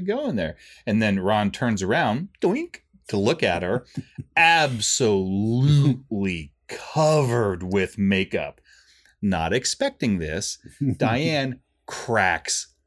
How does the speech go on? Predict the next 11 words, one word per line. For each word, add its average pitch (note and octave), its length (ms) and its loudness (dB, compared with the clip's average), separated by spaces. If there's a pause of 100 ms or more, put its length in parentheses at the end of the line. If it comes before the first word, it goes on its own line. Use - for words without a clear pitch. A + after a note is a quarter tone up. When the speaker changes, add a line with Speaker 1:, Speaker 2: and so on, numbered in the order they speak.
(120)
Speaker 1:
up F2 320 0
Speaker 2:
Yeah. F2+ 280 -4
Speaker 1:
right F#2+ 380 0
in A2 160 2
his B2 180 2
Speaker 2:
<laughs> - 20 -14
Speaker 1:
face. F2 460 0 (1200)
Feeling G3+ 580 0 (340)
kinda G4 280 -2
humiliated, D#3+ 1080 2 (760)
whatever, D#2 460 -10